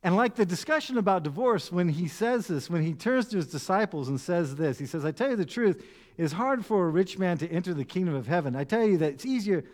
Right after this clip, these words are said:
for a camel to go through the eye of the needle than for a rich man to enter the kingdom of God." The disciples were once again astonished. They had just been astonished before when Jesus talks about divorce and saying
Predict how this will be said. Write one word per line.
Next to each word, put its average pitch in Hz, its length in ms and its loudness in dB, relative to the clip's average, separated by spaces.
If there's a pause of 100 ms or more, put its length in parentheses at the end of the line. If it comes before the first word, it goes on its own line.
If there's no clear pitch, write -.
(260)
for 180 180 4
a 151 40 2
camel 269 380 2
to 190 60 2
go 170 140 2
through 151 120 -4
the 160 100 -2
eye 175 160 0
of 160 80 0
the 156 80 0
needle 233 260 2
than 170 160 2
for 165 140 -2
a 147 40 0
rich 160 200 -2
man 180 80 0
to 151 80 -4
enter 175 100 -2
the 156 80 -4
kingdom 185 240 0
of 151 80 -2
God." 165 300 2 (300)
The 185 80 4
disciples 254 500 2
were 214 80 0
once 208 300 0
again 226 340 0
astonished. 269 800 0 (1160)
They 226 140 6
had 220 120 2
just 214 260 -2
been 285 200 4
astonished 180 500 0
before 247 360 0
when 147 140 -2
Jesus 156 240 -4
talks 165 260 -2
about 151 180 -2
divorce 165 400 -2
and 151 100 -6
saying 165 240 -2